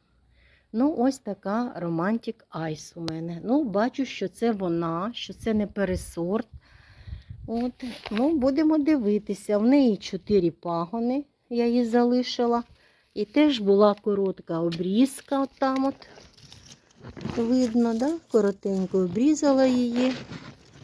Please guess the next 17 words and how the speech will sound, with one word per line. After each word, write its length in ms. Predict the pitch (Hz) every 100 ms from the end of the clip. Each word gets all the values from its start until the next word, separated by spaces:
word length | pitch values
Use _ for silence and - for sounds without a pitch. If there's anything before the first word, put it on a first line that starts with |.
| - - - - _ _
От 180 | 226 202
за 100 | 190
листочками, 800 | 185 190 - 254 247 - 185 185
може, 280 | 185 190 190
і 60 |
не 160 | 185 180
видно, 360 | 160 151 175 185
да? 140 | 247 - _ _ - - - _ _
Ось 280 | - 185 180
показую. 840 | - 185 - 180 175 165 190 202 190 - - - - - -
І 100 | -
ось 160 | 294 320
такий 340 | - 208 202
кущик 840 | 190 220 294 - - 269 - - -
у 100 | 196
мене 300 | 185 196 196
росте 500 | 180 170 - - 247